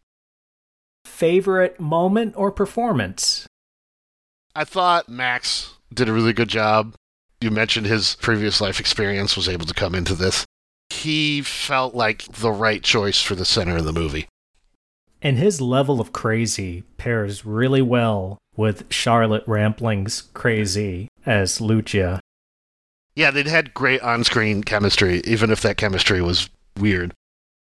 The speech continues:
Speaker 1: Toxic?
Speaker 2: Yeah.
Speaker 1: <laughs>
Speaker 2: Volatile. And
Speaker 1: And they are the central couple that shoulders the entire narrative.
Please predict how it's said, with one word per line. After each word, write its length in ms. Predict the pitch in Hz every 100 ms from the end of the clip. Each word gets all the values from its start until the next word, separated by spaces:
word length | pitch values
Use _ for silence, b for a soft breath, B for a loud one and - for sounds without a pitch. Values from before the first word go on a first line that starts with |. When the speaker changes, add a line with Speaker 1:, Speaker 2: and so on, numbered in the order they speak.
| _ _
Speaker 1:
Toxic? 640 | - 123 127 - 160 - -
Speaker 2:
Yeah. 340 | 143 151 131 107 _ -
Speaker 1:
<laughs> 200 | - -
Speaker 2:
Volatile. 840 | 123 139 143 143 143 131 123 120 113
And 160 | 107 110 _ _ _ _
Speaker 1:
And 160 | - 165
they 120 | 180
are 220 | 151 165
the 100 | 160
central 600 | 143 151 147 151 123 120 -
couple 460 | - 123 131 143 139
that 320 | 131 120 -
shoulders 600 | - 123 123 123 120 120
the 120 | 127
entire 480 | 107 113 131 120 113
narrative. 760 | 104 110 113 123 131 156 160